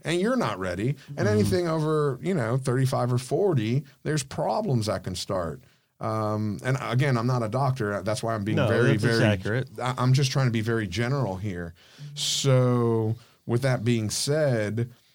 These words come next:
Speaker 1: with these fish that really shouldn't be reproducing, uh, maybe,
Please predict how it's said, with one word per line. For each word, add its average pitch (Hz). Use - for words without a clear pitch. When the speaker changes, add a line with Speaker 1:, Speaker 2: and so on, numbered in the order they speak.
Speaker 1:
with 131
these 120
fish 127
that 127
really 175
shouldn't 131
be 127
reproducing, 110
uh, 107
maybe, 117